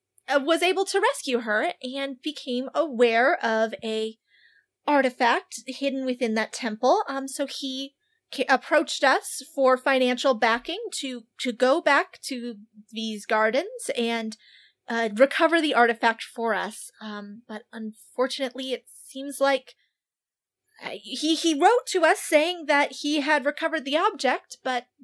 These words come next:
the city guard told us that, uh, he did not have it on him when they found him. So we are out our investment.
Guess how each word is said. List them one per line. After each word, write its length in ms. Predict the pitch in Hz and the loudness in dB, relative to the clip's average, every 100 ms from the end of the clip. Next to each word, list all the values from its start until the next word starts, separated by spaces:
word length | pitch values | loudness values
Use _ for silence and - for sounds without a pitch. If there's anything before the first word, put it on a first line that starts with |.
| - | -14
the 360 | 254 262 262 | -10 -10 -10
city 280 | 254 285 285 | -12 -10 -6
guard 360 | 254 277 277 226 | -2 0 0 -2
told 200 | 294 285 | -2 0
us 220 | 381 - | -4 -4
that, 220 | 254 226 _ 262 | -6 -6 _ -4
uh, 160 | 247 247 _ _ _ _ | -4 -6 _ _ _ _
he 180 | - 247 | -14 -4
did 160 | 269 | -4
not 280 | 254 262 277 | 0 -2 -2
have 200 | 285 320 | -4 -6
it 140 | 320 - | -6 -8
on 200 | 294 294 302 302 _ _ _ _ - | -6 -6 -10 -20 _ _ _ _ -14
him 220 | 262 247 330 381 - | -4 -4 -4 -12 -14
when 300 | 262 262 269 | -12 -10 -2
they 140 | 277 | -2
found 420 | 262 254 220 214 - | 2 0 0 -10 -16
him. 280 | - - 214 | -18 -18 -20
So 440 | - 240 226 220 _ _ _ _ _ _ _ _ _ | -16 -12 -10 -12 _ _ _ _ _ _ _ _ _
we 180 | 214 214 | -8 -4
are 220 | 220 233 233 | 0 0 2
out 240 | 254 269 - | 2 0 -2
our 120 | 247 | -2
investment. 600 | 247 214 214 - - - | 0 -2 -6 -14 -16 -16